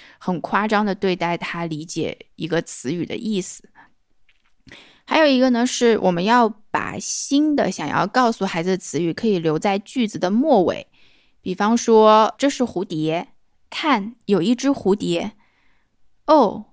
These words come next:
那是蝴蝶。”呃，蝴蝶就是出现在最末尾，这跟我们成年人的习惯也是一样的。如果你开小差的话，你一定会记得是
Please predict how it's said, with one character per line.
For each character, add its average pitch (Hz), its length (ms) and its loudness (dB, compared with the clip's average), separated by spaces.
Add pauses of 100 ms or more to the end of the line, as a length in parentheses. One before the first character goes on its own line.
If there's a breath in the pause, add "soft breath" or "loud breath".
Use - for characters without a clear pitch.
(400)
那 277 140 2
是 - 160 -2
蝴 196 240 -4
蝶。” 170 320 -4 (880 soft breath)
呃， 196 80 -2
蝴 214 200 -4
蝶 214 200 2
就 240 160 0
是 220 100 0
出 - 140 -8
现 214 120 0
在 202 140 0
最 214 180 0
末 214 280 2
尾， - 180 -4
这 320 160 -2
跟 302 160 0
我 233 80 2
们 175 160 -4
成 196 240 -6
年 220 140 -2
人 214 100 0
的 202 100 0
习 208 220 -4
惯 190 180 0
也 165 80 -2
是 - 160 -8
一 175 80 -4
样 170 240 -4
的。 - 80 -8
如 185 160 -2
果 254 140 4
你 226 140 2
开 208 240 -2
小 190 200 -2
差 180 240 -4
的 180 80 -2
话， 175 200 -4
你 170 120 -10
一 - 100 -12
定 233 180 2
会 220 120 4
记 190 160 -4
得 170 220 0
是 185 180 -4